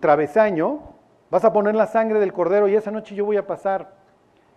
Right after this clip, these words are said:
Es la última, la décima plaga, acuérdense, diez en la Biblia quiere decir completo. Con esta se completa el juicio sobre Egipto y luego le va a venir un pilón que es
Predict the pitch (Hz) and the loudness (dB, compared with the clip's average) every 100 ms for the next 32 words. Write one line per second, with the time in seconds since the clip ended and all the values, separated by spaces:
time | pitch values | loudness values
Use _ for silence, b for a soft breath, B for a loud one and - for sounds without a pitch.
0 | b b b 156 190 247 247 220 180 156 | b b b 2 2 2 -2 -2 -2 -2
1 | 160 226 226 220 202 202 202 180 160 208 | 0 0 0 -4 -2 2 2 2 -2 -4
2 | 196 175 170 208 233 226 196 180 196 190 | -4 -8 0 2 2 0 -6 -4 -4 -4
3 | 202 190 196 - 156 - 185 180 139 - | -4 -4 -6 -10 -10 -4 -6 -4 -8 -10
4 | _ _ _ _ b b b 180 214 233 | _ _ _ _ b b b -4 -2 -2
5 | 214 202 175 208 220 220 208 - 208 208 | -4 -4 -6 0 0 2 -2 -2 -8 -6
6 | 196 180 175 208 202 202 220 247 233 220 | -4 -2 -2 -6 -4 -2 0 0 0 -2
7 | 208 208 202 202 170 190 190 175 180 - | -4 -6 -8 -8 -4 -4 -4 -8 -8 -16